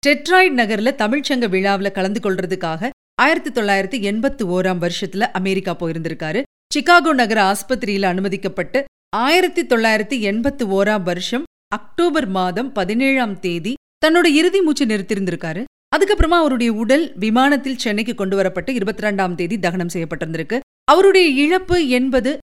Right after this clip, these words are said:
தமிழ் திரையுலகம் மட்டும் இல்லாம தமிழ் கூறும் நல்லுலகத்திற்கு ஒரு பெரிய இழப்பு என்றாலும் கூட,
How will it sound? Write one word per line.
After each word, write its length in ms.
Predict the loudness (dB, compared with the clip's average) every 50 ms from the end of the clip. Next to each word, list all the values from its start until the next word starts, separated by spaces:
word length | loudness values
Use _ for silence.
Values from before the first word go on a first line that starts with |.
| _ _
தமிழ் 360 | 2 2 4 4 4 2 2 2
திரையுலகம் 500 | 2 2 4 4 4 4 4 2 2 2
மட்டும் 280 | 0 0 0 0 -2 0
இல்லாம 360 | 0 0 0 0 0 -2 -2
தமிழ் 360 | -2 -2 0 0 0 -2 -2
கூறும் 320 | -2 -2 0 0 0 0
நல்லுலகத்திற்கு 760 | 0 0 0 2 2 2 2 2 0 -2 -4 -4 -6 -4 -2 -4
ஒரு 160 | -4 -2 -2
பெரிய 260 | -2 -2 0 0 -2
இழப்பு 360 | -2 -2 -2 -2 0 0 0
என்றாலும் 440 | 0 0 -2 -2 -2 -2 -2 -4 -4
கூட, 280 | -2 -4 -2 -2 -4